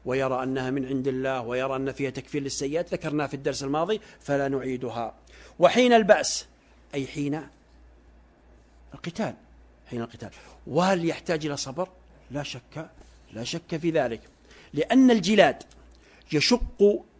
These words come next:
غاية المشقة على النفس، ويجزع النا-، الإنسان من القتل أو الجراح أو الأسر،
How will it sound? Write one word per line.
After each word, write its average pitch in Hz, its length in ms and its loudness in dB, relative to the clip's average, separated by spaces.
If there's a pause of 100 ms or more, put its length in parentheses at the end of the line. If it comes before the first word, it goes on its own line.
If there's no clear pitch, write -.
(120)
غاية 160 340 0
المشقة 139 520 -2
على 131 100 -2
النفس، 117 420 -6 (680)
ويجزع 185 540 6
النا-، 190 360 2
الإنسان 190 600 0 (100)
من 156 120 0
القتل 135 420 -4 (480)
أو 170 140 4
الجراح 135 520 -4 (260)
أو 170 140 4
الأسر، 131 400 -4